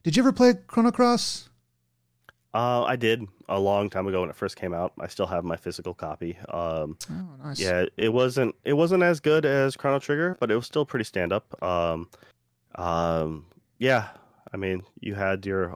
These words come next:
Speaker 2: alternate world cat person, dog person. I can't remember. Um, uh, yeah, it's, it, that's been that long. I have, I literally w-, just, I remember buying it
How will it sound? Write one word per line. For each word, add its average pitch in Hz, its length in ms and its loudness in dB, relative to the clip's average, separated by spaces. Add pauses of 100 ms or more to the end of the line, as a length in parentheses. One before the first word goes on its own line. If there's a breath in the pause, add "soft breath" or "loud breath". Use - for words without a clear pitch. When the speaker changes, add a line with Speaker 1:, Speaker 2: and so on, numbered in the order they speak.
Speaker 2:
alternate 101 320 -2
world 98 440 0 (840)
cat - 220 -4
person, 139 440 -4 (140)
dog 117 180 -2
person. 147 340 -8 (120)
I - 60 -10
can't - 160 -8
remember. 82 280 -6 (320 loud breath)
Um, 87 440 0 (520 soft breath)
uh, 76 420 -2 (300)
yeah, 101 260 2
it's, 104 160 -2
it, 151 120 4
that's 139 220 0
been 143 160 2
that 110 180 4
long. 92 280 2
I 104 100 0
have, 117 160 -8
I 104 140 2
literally 110 340 2
w-, 95 260 0
just, 113 260 -4 (220)
I 104 60 0
remember 104 420 2
buying 92 360 0
it 92 140 0